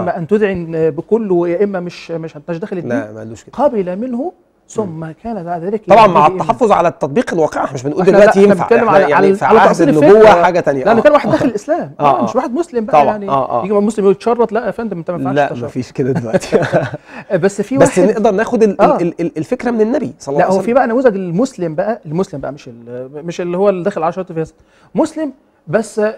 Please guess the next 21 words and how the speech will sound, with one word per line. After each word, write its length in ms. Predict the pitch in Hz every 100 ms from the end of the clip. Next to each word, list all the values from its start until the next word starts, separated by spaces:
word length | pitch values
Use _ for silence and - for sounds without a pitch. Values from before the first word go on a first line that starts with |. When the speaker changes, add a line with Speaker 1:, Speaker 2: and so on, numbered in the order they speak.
| - 208
Speaker 1:
بيخاطب 560 | 190 202 294 339 247
النبي 240 | 233 233 277
صلى 100 | 240
الله 100 | 277
عليه 100 | 285
وسلم، 100 | - _ -
"أنا 120 | 226
مش 140 | 220 208
هعمل 140 | 196
كل 260 | - 151 139
ده، 80 | -
أو 100 | 175
مش 180 | 180 -
هعمل 160 | 190 165
كل 300 | 190 175 151
ال-، 280 | 147 139
ال-" 100 | 135 131 139 - _ 143
Speaker 2:
اللي 120 | 131
بيعملوه 360 | 127 123 131
ده. 140 | 117 101 _ _
Speaker 1:
آه. 160 | 160